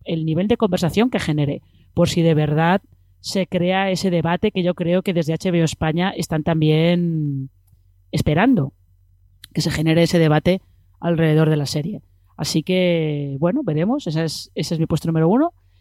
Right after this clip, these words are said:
Creo que ha quedado un top bastante variadito.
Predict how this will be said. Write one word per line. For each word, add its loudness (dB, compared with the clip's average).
Creo 0
que 2
ha 2
quedado 2
un 2
top 0
bastante 0
variadito. -2